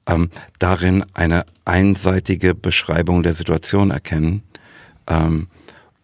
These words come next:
das check ich nicht. Und, und wie, wie,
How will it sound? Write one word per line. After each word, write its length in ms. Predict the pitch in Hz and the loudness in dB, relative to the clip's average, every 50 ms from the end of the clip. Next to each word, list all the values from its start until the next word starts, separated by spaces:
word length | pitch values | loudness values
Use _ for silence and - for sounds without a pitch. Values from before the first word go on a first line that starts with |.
| _ _ _ _ _ _ _ _ _ _ _ _ _ _ _ - _ _ _ _ - - | _ _ _ _ _ _ _ _ _ _ _ _ _ _ _ -20 _ _ _ _ -8 -6
das 240 | - - - - | -6 -6 -6 -6
check 220 | - - 104 92 87 | -4 -2 -2 -2 -2
ich 120 | - - | -4 -8
nicht. 240 | 92 85 - - - _ | -8 -10 -10 -14 -14 _
Und, 160 | - 92 95 | -6 -6 -2
und 180 | - 92 82 85 | -2 -2 0 2
wie, 220 | 95 92 82 - | 2 0 2 2
wie, 240 | 95 92 95 98 | 2 4 4 2